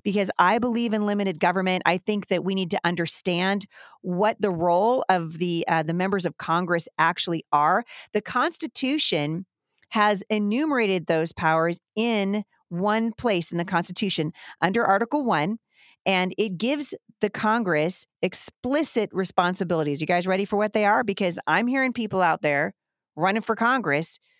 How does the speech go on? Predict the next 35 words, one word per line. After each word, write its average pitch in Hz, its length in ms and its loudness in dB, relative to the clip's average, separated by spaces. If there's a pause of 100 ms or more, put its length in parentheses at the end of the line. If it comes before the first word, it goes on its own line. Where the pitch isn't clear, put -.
(180)
who 254 100 0
would 233 140 2
actually 220 320 2
expand 247 500 0
the 226 60 0
role 160 260 2
of 156 80 -6
federal 156 240 2
government, 151 420 -2 (240)
and 180 140 0
I 190 180 4
think 233 240 -4
we 208 80 -2
should 180 220 -2
rein 160 240 0
it 156 80 -4
in. 131 160 -2 (300)
So 220 280 0
the 208 120 0
first 254 280 0
one 254 80 0
is 226 140 -2
we 233 80 0
make 220 240 -2
laws, 139 320 0
right? 160 280 0
So 180 180 -2
this 170 200 -2
is 220 100 -4
the 226 80 -2
job, 170 380 2
you 175 120 -8
guys 226 240 -2
know 147 160 -2
this, 156 220 -4